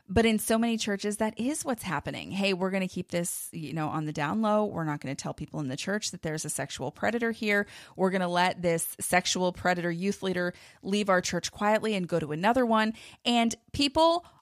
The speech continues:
are having their lives destroyed by child molesters and pedophiles all the time because of the decisions of these church leaders.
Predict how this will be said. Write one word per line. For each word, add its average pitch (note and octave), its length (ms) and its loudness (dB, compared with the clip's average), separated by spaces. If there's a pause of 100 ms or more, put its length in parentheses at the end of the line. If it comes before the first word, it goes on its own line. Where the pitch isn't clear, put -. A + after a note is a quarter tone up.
(120)
are G#3+ 140 10
having B3 440 6
their A3 160 6
lives G#3+ 500 6
destroyed G#3 880 4 (320)
by F#3+ 380 6
child B3 400 4
molesters G#3 500 2
and F#3+ 100 0
pedophiles F#3+ 640 4
all G3+ 200 6
the G3+ 80 2
time A3 420 2
because F#3+ 260 -2
of F3+ 80 -4
the F3 60 -6
decisions F#3 500 -2
of F3 80 -6
these F3 160 -2
church - 300 -6
leaders. - 480 -8